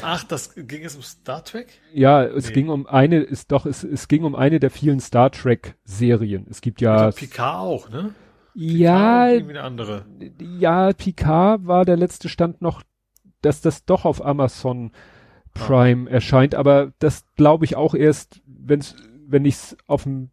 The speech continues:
Speaker 2: Display habe, weil es hieß, dass auch die nächste Staffel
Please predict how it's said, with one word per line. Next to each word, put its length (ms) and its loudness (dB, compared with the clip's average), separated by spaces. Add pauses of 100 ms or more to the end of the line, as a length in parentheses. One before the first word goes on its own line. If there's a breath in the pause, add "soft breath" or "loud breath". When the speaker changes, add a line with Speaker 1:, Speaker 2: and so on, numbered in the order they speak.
(460)
Speaker 2:
Display 500 2
habe, 400 0 (400 soft breath)
weil 340 0
es 160 -2
hieß, 340 -2
dass 180 -2
auch 160 -2
die 120 -8
nächste 300 -4
Staffel 500 0